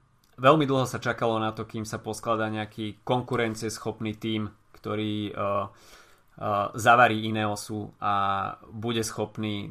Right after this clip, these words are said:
mm, trošku vniesť sa do toho, eh, do toho rovnocennejšieho súboja proti, eh,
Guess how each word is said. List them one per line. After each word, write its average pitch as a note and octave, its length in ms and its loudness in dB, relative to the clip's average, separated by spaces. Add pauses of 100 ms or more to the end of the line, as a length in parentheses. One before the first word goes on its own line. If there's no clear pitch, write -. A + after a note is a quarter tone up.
(160)
mm, G2+ 840 -10 (840)
trošku G#2+ 720 -4 (1000)
vniesť A2 520 -4
sa - 220 -6
do G#2+ 140 -2
toho, G#2+ 540 -2 (300)
eh, G#2+ 320 -4
do A2 160 -4
toho G#2+ 500 -2
rovnocennejšieho A#2 1000 0
súboja G#2+ 640 -2
proti, G#2+ 680 -6
eh, G2+ 40 -10